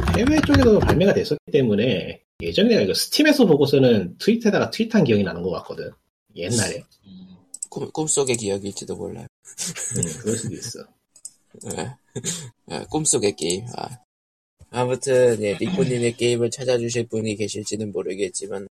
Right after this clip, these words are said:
Speaker 3: 저희의 피오지 삼백십일에는 이쯤에서 끝내도록 하고요. 왜 닌텐도 스위치 관련 뻘소리가 하나 더 생각난 게 있는데,
Speaker 2: 뭔데?
Speaker 3: 어, 태고의 달인 나오면 좋을 거란 얘기를 들었어요.
Speaker 2: 나오겠죠.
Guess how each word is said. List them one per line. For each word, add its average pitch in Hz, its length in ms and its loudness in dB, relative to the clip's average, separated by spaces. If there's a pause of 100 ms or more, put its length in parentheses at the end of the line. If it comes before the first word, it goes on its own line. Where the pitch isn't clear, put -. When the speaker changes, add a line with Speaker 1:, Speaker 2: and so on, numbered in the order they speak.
(140)
Speaker 3:
저희의 - 400 -6
피오지 113 460 2
삼백십일에는 107 880 -2 (420)
이쯤에서 98 400 -4
끝내도록 113 540 -2
하고요. 110 280 -2 (140)
왜 151 200 0
닌텐도 143 600 0 (260)
스위치 165 340 -2
관련 143 240 2
뻘소리가 135 500 0
하나 113 140 0
더 104 120 -6
생각난 101 400 -6
게 - 120 -8
있는데, - 500 -4 (840)
Speaker 2:
뭔데? 87 500 -4 (1000)
Speaker 3:
어, 71 340 -6 (100)
태고의 208 380 0
달인 147 320 0
나오면 107 280 -2
좋을 87 240 -2
거란 78 260 -2
얘기를 64 240 -4
들었어요. 67 600 -6 (420)
Speaker 2:
나오겠죠. 98 540 2